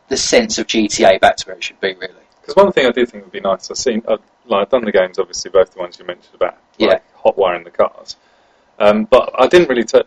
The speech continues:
Speaker 2: pay attention. But do you know if, like, the better cars have, like, the commu-,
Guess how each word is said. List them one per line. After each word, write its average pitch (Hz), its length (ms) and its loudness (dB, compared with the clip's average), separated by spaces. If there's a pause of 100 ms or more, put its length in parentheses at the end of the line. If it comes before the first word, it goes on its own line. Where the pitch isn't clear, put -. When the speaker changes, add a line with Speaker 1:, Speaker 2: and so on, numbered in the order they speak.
Speaker 2:
pay 110 100 2
attention. - 400 -8 (120)
But - 140 -12
do 139 100 -12
you 139 80 -8
know 127 280 0 (100)
if, 120 180 -6 (680)
like, 107 420 2 (160)
the 101 380 2 (260)
better 107 320 0
cars 80 580 0
have, 90 220 -2 (260)
like, 87 260 -2
the 85 200 0
commu-, 95 320 -20